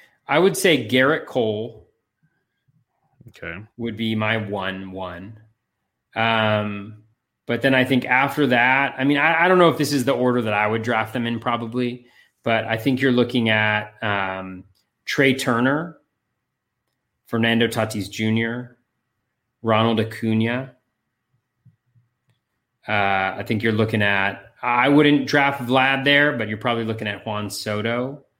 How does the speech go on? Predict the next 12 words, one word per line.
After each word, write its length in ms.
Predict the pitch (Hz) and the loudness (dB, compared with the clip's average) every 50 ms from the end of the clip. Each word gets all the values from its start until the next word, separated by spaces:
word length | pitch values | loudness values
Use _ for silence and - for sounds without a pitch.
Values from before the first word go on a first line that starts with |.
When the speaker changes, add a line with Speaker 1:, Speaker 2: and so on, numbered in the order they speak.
| _ _ _ - 98 | _ _ _ -20 -20
Speaker 2:
Mm-hmm. 80 | 98 101 - | -20 -12 -10
Speaker 1:
and 220 | 98 101 101 98 | -10 -10 -8 -6
Vlad. 760 | 104 104 101 98 95 92 90 87 87 87 87 104 113 139 135 _ _ _ _ _ _ _ _ _ _ _ _ _ _ _ _ _ _ - | -4 -2 0 2 2 0 0 -2 -6 -6 -8 -10 -12 -12 -16 _ _ _ _ _ _ _ _ _ _ _ _ _ _ _ _ _ _ -6
Um, 880 | 104 107 104 107 107 104 104 104 101 101 101 98 98 98 95 104 107 110 - _ _ _ _ _ _ _ _ _ _ _ _ - | -2 0 0 2 2 2 2 2 0 0 -2 -2 -4 -6 -8 -10 -12 -16 -20 _ _ _ _ _ _ _ _ _ _ _ _ -4
and 320 | 113 117 117 113 110 104 | 0 2 2 2 2 2
then 320 | 117 120 120 127 127 131 135 | 2 2 4 4 4 4 4
you're 180 | 131 135 131 | 4 2 2
looking 420 | 120 113 127 120 120 127 123 113 110 | 2 2 2 0 2 0 0 2 2
at, 720 | 110 110 110 110 107 107 107 101 - - - - - - - _ _ _ _ _ _ _ _ _ _ _ _ _ _ _ _ _ _ _ _ _ _ - | 2 2 2 2 2 0 -2 -4 -6 -6 -6 -6 -6 -8 -14 _ _ _ _ _ _ _ _ _ _ _ _ _ _ _ _ _ _ _ _ _ _ 0
you 120 | 127 113 | 0 0
know, 200 | 104 98 98 98 | 0 0 -2 -4
DeGrom. 1040 | 82 - - 120 110 110 117 107 104 98 95 92 90 90 92 98 107 127 151 160 | -6 -6 -6 -6 -4 -2 0 2 2 2 2 0 0 -2 -4 -4 -6 -6 -8 -8